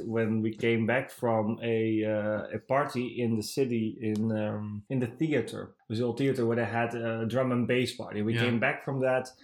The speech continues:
Speaker 1: We're walking back home. And at some point during the night, we walked back and we saw these two guys walk in front of us, and we're, we're, we're having a blast. We had a good night. We were laughing a lot.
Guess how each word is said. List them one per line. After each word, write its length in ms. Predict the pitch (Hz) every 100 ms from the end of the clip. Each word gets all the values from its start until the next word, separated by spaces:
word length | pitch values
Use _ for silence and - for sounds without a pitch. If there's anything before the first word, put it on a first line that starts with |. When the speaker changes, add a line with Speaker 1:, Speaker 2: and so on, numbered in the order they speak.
| - -
Speaker 1:
We're 140 | 123
walking 420 | 127 139 139 131 117
back 200 | 113 -
home. 340 | 147 165 175 - - 147
And 220 | 151 151 -
at 140 | 131
some 220 | 190 202 202
point 260 | 160 151
during 160 | 139 135
the 80 | 131
night, 220 | 143 139
we 80 | 131
walked 320 | 139 147 -
back 220 | 143 156
and 180 | 131 117
we 60 | 110
saw 220 | 139 147
these 180 | 123 -
two 160 | 127
guys 300 | 113 117 151
walk 180 | 131 127
in 60 | 123
front 180 | 113 135
of 60 |
us, 160 | 135 139
and 80 | 113
we're, 160 | 113 110
we're, 320 | 117 113 117
we're 280 | 120 120 117
having 300 | 107 117 113
a 40 |
blast. 440 | 104 113 107 - 110
We 60 |
had 80 | 101
a 80 | 104
good 260 | 92 120 127
night. 360 | 123 117 110 - _ -
We 80 | 98
were 60 |
laughing 400 | 98 117 131 123
a 60 | 110
lot. 300 | 107 107 107